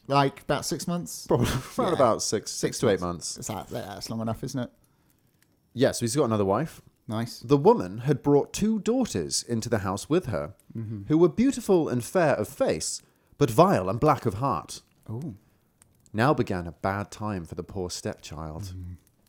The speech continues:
Speaker 2: "Is the stupid goose to sit in the parlour with us?" <laughs> said they. "He who wants to eat bread must earn it. Out with the kitchen wench." They took her pretty clothes away from her,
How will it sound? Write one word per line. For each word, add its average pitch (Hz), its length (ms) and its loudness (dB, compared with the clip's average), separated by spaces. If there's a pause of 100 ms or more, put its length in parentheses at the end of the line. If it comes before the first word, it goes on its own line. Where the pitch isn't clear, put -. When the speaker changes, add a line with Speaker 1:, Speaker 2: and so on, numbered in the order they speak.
(360)
Speaker 2:
"Is 247 220 0
the 247 100 -4
stupid - 640 2
goose 202 300 2
to 285 100 0
sit - 200 2
in 214 80 -2
the - 80 0
parlour 254 380 4
with 240 240 4
us?" 117 360 -2 (180)
<laughs> 95 200 -4
said - 320 -2
they. 101 320 -2 (680)
"He 294 240 4
who 285 120 6
wants 240 240 0
to - 140 -4
eat 208 180 -6
bread 165 320 6
must 190 260 -2
earn 233 260 6
it. - 220 -4 (300)
Out 214 200 8
with 160 120 4
the 147 60 0
kitchen 135 440 0
wench." 101 520 2 (960)
They 98 120 -4
took - 280 -2
her 98 80 -2
pretty - 360 -2
clothes 120 460 2
away 110 260 2
from 101 200 -6
her, 95 260 -4